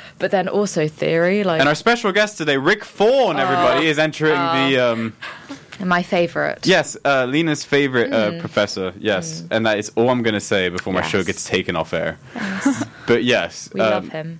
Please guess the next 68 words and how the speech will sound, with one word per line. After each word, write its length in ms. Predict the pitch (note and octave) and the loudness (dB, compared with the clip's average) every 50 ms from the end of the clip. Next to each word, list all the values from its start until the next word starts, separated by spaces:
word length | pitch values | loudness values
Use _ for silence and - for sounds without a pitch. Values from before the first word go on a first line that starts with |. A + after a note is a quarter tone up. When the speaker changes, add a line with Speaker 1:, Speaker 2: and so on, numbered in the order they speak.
| - | -2
Speaker 2:
we 80 | - D3+ | 0 2
love 160 | F#3+ A#3 A#3 | 2 2 0
him. 140 | - G#2+ F#2 | -2 -4 -4
We 100 | A2 C3+ | -2 -2
do. 120 | D#3 G3+ | 0 -2
We 80 | F#3 B2+ | 0 0
Speaker 1:
We 60 | B2+ C3 | 0 0
Speaker 2:
do 100 | F#3 G3 | 0 0
Speaker 1:
do. 80 | - | 0
Speaker 2:
really 160 | - - - | 0 0 0
Speaker 1:
We 60 | D3 C3 | 0 0
Speaker 2:
love 140 | C3+ - | 0 0
Speaker 1:
love 140 | G3+ A3 A#3+ | 0 0 -2
Speaker 2:
him. 80 | - - | -2 -2
Speaker 1:
him, 160 | G#3+ E3+ D#3+ | -4 -4 -2
Speaker 2:
We 80 | E3 B2 | -2 0
do 120 | D#3 F#3+ | 0 0
Speaker 1:
yeah. 40 | F#3+ | 0
Speaker 2:
really 220 | D#3 D#3+ D3+ D3 C#3+ | 0 0 0 2 2
love 220 | C#3+ D3 C#3+ - | 2 0 0 0
him. 160 | - F#2+ - | -4 -4 -2
As 320 | - - A2 E3+ A3 F3 F3 | 0 0 0 0 0 -4 -6
Speaker 1:
Mm, 40 | E3+ | -8
Speaker 2:
she's 180 | - - B2+ A3+ A3 | -6 -4 -2 -2 -2
Speaker 1:
mm-hmm. 100 | A#3+ A#3+ | 0 0
Speaker 2:
smiling 420 | - B2+ B2+ C#3 C3+ B2+ G#2+ G2+ | 2 2 2 2 2 0 0 0
right 160 | F#2+ F#2 F#2+ | 0 0 0
now. 160 | F#2 F2+ F2+ | 0 -2 -2
Lena 220 | F#2 G#2 A#2+ C3+ C#3 | 0 0 2 2 2
Speaker 1:
Yeah. 100 | - G#3 | 2 0
Speaker 2:
is 100 | F#3 - | -2 -4
smiling 400 | - - G#2 F#2+ G2 G2 G2 F#2+ | -6 -4 0 0 0 0 0 0
Speaker 1:
I'm 80 | G3 F#3+ | 0 0
Speaker 2:
really 120 | F#3+ F#3+ | 0 2
Speaker 1:
smiling 280 | F#3 A3 A3+ A3+ G#3 F#3+ | 2 2 2 0 0 -2
Speaker 2:
hard 80 | F3 | -4
right 60 | F3 - | -6 -4
Speaker 1:
so 180 | - A3 G#3 G#3+ | 0 0 0 0
Speaker 2:
now. 20 | G3+ G3 F3 D3+ C#3+ | 0 0 0 -2 -2
Speaker 1:
much. 400 | - - - - - - - - | -4 -8 -12 -12 -10 -10 -4 0
Speaker 2:
Yeah, 160 | A2+ A2+ G3+ | 2 2 2
she's 180 | G3+ - C3+ C3 | 2 -2 -4 -2
smiling 240 | - D#3 D#3 D3+ C3+ | 0 2 2 2 2
really 180 | C3+ C#3+ C#3 | 2 2 2
much, 260 | C3 B2+ A#2+ G#2+ - - | 2 0 0 -2 -2 -2
and 180 | - B2 G#3+ | -2 -2 0
she's 100 | G#3 - D3 | 0 2 2
Speaker 1:
Mm. 60 | F3+ | 2
Speaker 2:
not 80 | G3+ A3 | 2 2
being 100 | C4 A#3+ | 0 -2
sarcastic 540 | A#3 A#3 A3 - A3 A3 G#3+ - G3 G3 A3+ | 0 -2 -2 0 0 -2 -2 -2 -4 0 0
Speaker 1:
No, 60 | - | 2
Speaker 2:
at 200 | E4+ E4 A3+ E3+ | 2 2 0 0
all. 140 | F3 F#3 - | 0 0 2
Speaker 1:
not 180 | - - - | 2 2 2
Speaker 2:
No, 60 | - - | 2 0
Speaker 1:
at 60 | - | 0
all. 80 | D#4 - | 0 0
Speaker 2:
not 140 | C#3+ C#3 C3+ B2+ | 0 0 0 0
at 40 | G#2+ | 0
all. 160 | G#2+ E2+ F2 | 0 -2 -2
So, 220 | - - C3+ C3 | -2 0 2 4
Speaker 1:
What 160 | C3 F4 G4+ B2+ | 4 4 4 4
Speaker 2:
um, 120 | B2+ B2 | 4 4
Speaker 1:
sarcasm? 600 | D4+ F4 - - G3+ E3+ D#3 - D#3 F3+ A3 B3 - - - - - | 2 0 0 -2 -4 -4 -4 -4 -6 -8 -8 -8 -10 -14 -20 -20 -14
Speaker 2:
so, 480 | - - - C#3 C3 C3 B2+ B2+ A#2+ - | -8 -2 2 2 4 4 4 2 2 2
um, 300 | B2 B2 B2 A#2+ A#2+ A2+ - | 2 2 2 2 0 -2 0
yeah. 280 | C3 C#3 C3 G#2 F2 | 2 2 2 2 2